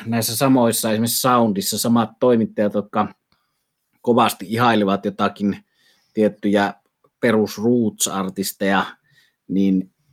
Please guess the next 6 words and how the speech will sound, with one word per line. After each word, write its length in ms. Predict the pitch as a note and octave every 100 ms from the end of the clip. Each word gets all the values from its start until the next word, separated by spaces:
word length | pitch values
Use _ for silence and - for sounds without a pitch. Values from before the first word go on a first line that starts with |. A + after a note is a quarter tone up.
| _ -
eivät 440 | A2 G#2+ G2 -
vaatineet 500 | G#2+ G2+ G2+ G#2 G2+
niiltä 240 | G#2+ G2+ G#2+
roots-artisteilta 1000 | B2 A#2+ - G2 F#2 G2 - G2 F#2 G2
mitään 420 | G2 G2+ G2 G2
uutta, 580 | G#2 G#2+ G2+ - -